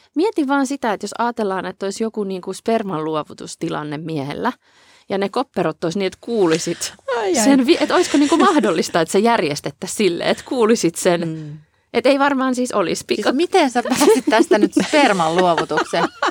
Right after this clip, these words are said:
Speaker 3: Mä tiedän, että sperma toki liittyy tähän synnyttämiseen, mutta mietin vaan, että ai siis tarkoitatko sä sitä, että pitäisi olla
Speaker 1: Mie-,
Speaker 3: paremmat äänieristykset?
Speaker 1: ei, kun mietin siis just
Speaker 3: Mm.
Speaker 1: sitä, että meille, meillä on niinku mahdollista, että voit kuunnella sen
Speaker 3: Kun toinen
Speaker 1: naapurin.
Speaker 3: synnyttää,
Speaker 1: Niin.
Speaker 3: niin.
Speaker 1: Ja että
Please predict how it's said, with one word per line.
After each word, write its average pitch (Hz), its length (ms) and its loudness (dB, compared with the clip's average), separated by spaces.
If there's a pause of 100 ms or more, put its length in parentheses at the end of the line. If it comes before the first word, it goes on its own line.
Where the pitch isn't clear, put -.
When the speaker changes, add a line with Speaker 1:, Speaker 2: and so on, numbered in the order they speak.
Speaker 3:
Mä 226 120 0
tiedän, 262 220 4
että 233 120 2
sperma 240 300 2
toki 208 260 2
liittyy 220 360 2
tähän 185 220 2
synnyttämiseen, 202 760 -2
mutta 220 280 -4 (500)
mietin 269 360 4
vaan, 254 160 6
että - 160 -4
ai 240 120 4
siis 247 100 -2
tarkoitatko 262 380 2
sä 233 100 0
sitä, 226 120 2
että 214 140 2
pitäisi 220 240 2
olla 214 80 4
Speaker 1:
Mie-, - 60 4
Speaker 3:
paremmat 214 360 4
äänieristykset? 196 580 2
Speaker 1:
ei, 466 60 0
kun 480 200 2
mietin 294 300 4
siis 349 200 2
just 381 180 6
Speaker 3:
Mm. 196 40 0
Speaker 1:
sitä, 220 380 2
että 233 260 -2
meille, 254 360 0 (240)
meillä 294 340 2
on 294 120 2
niinku 285 220 0
mahdollista, 214 800 2
että 220 200 -2
voit 240 200 2
kuunnella 214 500 2
sen - 100 -6
Speaker 3:
Kun 320 180 4
toinen 311 260 4
Speaker 1:
naapurin. 226 260 4
Speaker 3:
synnyttää, 185 480 0
Speaker 1:
Niin. - 40 -2 (220)
Speaker 3:
niin. 262 140 -2 (240)
Speaker 1:
Ja 254 160 4
että 247 320 0